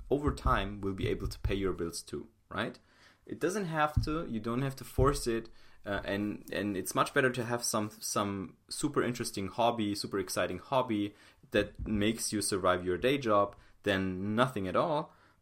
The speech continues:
Um, but today, ninety-nine percent of things are at least hand themselves to making fifty, sixty, seventy, eighty K a year. Might not be the greatest salary in the world, but you'd be a shit ton happier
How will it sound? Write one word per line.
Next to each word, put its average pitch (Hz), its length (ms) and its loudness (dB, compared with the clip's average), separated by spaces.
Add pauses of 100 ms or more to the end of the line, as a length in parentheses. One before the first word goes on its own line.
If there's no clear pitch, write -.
Um, 110 480 4 (160)
but 117 320 6 (220)
today, 143 480 2 (180)
ninety-nine 110 420 0
percent 107 380 -4
of 95 80 -8
things 98 340 -2 (400)
are 85 420 4
at 101 140 2
least 120 220 0
hand 104 180 0
themselves 98 460 0
to - 100 -4
making 90 480 -2
fifty, 110 340 -6
sixty, 101 320 -4
seventy, 90 340 0
eighty 101 280 -4
K - 160 -6
a 92 140 4
year. 123 460 2 (100)
Might 202 180 2
not 185 160 -2
be 165 80 0
the 127 80 6
greatest 107 480 0
salary 101 380 2
in 90 80 -4
the 87 80 -4
world, 90 340 0 (320)
but 110 260 4
you'd 117 280 -4
be 101 120 2
a 101 80 2 (440)
shit - 360 0
ton 139 220 2
happier 113 540 -2